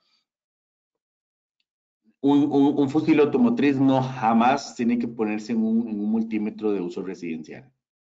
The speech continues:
Primero que nada, la corriente automotriz siempre va a ser directa y los voltajes son muy bajos. Las corrientes pueden ser más altas, pero la, la capacidad de,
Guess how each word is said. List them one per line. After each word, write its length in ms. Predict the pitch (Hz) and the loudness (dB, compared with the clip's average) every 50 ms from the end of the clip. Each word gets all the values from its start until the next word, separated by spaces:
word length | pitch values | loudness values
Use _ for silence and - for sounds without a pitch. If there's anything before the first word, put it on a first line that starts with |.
| _ _ _ _ _ _ _ _ - | _ _ _ _ _ _ _ _ -8
Primero 260 | - 104 117 135 120 | -4 -2 0 0 2
que 100 | 131 120 | 2 2
nada, 340 | 113 113 113 117 117 120 120 | 4 4 2 2 2 2 2
la 160 | 113 104 - | 2 0 -2
corriente 360 | - 95 92 92 92 92 107 | -4 -4 -4 -4 -4 -2 -4
automotriz 520 | 107 110 113 104 98 87 - 90 95 - | -2 -2 -2 -4 -4 -4 -6 -8 -10 -8
siempre 340 | - 95 92 92 90 - 98 | -8 -8 -8 -8 -8 -8 -6
va 120 | 98 95 92 | -6 -6 -6
a 40 | |
ser 440 | 92 - 90 90 92 90 87 85 - _ _ _ _ _ _ _ _ _ _ _ _ _ | -8 -8 -8 -6 -6 -6 -8 -10 -16 _ _ _ _ _ _ _ _ _ _ _ _ _
directa 800 | - - 98 95 98 104 113 113 113 - 131 135 143 151 - - - | -8 -6 -4 0 0 2 0 0 -2 -2 -2 -2 -2 -2 -4 -6 -4
y 200 | 110 110 110 113 | -2 0 2 2
los 180 | 110 107 98 | 2 0 0
voltajes 520 | 87 90 87 85 - 90 87 87 87 85 - | -2 -4 -6 -8 -8 -10 -8 -6 -6 -8 -8
son 120 | - 82 | -10 -12
muy 180 | 85 87 87 80 | -10 -10 -10 -10
bajos. 300 | 80 80 78 78 78 85 | -10 -10 -12 -10 -10 -10
Las 120 | 98 110 | -10 -8
corrientes 480 | - 131 123 135 131 135 139 143 - - | -4 -2 0 0 0 0 -2 -4 -4 -4
pueden 220 | - 135 131 127 | -4 -4 -4 -2
ser 160 | - 135 123 | -2 -2 -2
más 240 | 120 123 123 117 - | 0 0 -2 -2 -2
altas, 300 | 117 123 123 - 131 127 - | -2 -2 -2 -4 -6 -6 -8
pero 340 | - 98 90 92 95 80 | -10 -10 -10 -10 -12 -12
la, 320 | 71 98 98 98 95 90 90 | -10 -8 -6 -4 -4 -6 -6
la 160 | 92 101 98 | -6 -8 -8
capacidad 840 | - 95 - - 98 95 - - 92 95 101 107 117 120 117 107 | -8 -8 -6 -6 -6 -6 -6 -6 -4 -2 -2 0 0 0 0 -2
de, 140 | 92 90 95 | -4 -8 -12